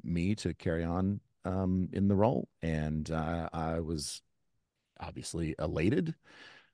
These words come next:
Um, it was, it's a super exciting thing. I, Ji-, you know, like I said back at the beginning, Jim Henson meant so much to me. It was, inspired me so much, so heavily my whole life.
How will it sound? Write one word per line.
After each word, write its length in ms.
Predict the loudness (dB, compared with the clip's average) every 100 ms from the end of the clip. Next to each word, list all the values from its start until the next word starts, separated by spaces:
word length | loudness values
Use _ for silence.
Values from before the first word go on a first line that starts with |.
| -4
Um, 560 | -2 0 0 -2 -4 -4
it 80 | -4
was, 320 | -2 -4 -4
it's 260 | -6 -6 -6
a 40 |
super 420 | -6 0 0 2 0
exciting 580 | 0 0 0 0 -4 -4
thing. 340 | 0 2 2
I, 100 | -2
Ji-, 240 | -4 -4 -4 -4
you 140 | -4
know, 120 | -4 -6 -12 _
like 200 | -6 -4
I 60 | -6
said 260 | -6 -6 -4
back 220 | -4 -4
at 60 |
the 80 | -8
beginning, 300 | -4 -2 -2
Jim 160 | -2 -4
Henson 420 | -4 -6 -6 -4
meant 240 | -4 -6 -10 _ _
so 200 | -6 -2
much 260 | 0 -2 -2
to 80 | -4
me. 200 | -4 -6
It 80 | -8
was, 200 | -12 -10
inspired 640 | -8 -8 -4 -2 0 -2
me 100 | -4
so 540 | -8 -4 -2 -2 -4 -6
much, 400 | -6 -6 -10 -8
so 120 | -6
heavily 520 | -2 -2 -2 -6 -10 -14 _ _ _ _ _ _ _ _ _ _ -6
my 140 | -4 -4
whole 180 | -2
life. 380 | 2 2 2 -6